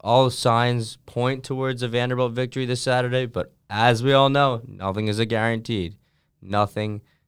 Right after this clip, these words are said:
nothing, nothing. Look at the game against East Tennessee State two years ago.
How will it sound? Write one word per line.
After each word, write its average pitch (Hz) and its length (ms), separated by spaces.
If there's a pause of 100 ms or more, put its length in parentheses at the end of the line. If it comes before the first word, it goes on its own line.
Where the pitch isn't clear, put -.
nothing, 95 640
nothing. 95 500 (440)
Look 92 220
at 98 100
the 104 80
game 107 300
against 110 260
East 120 200
Tennessee 127 360
State 139 360
two 139 120
years 113 320
ago. 117 380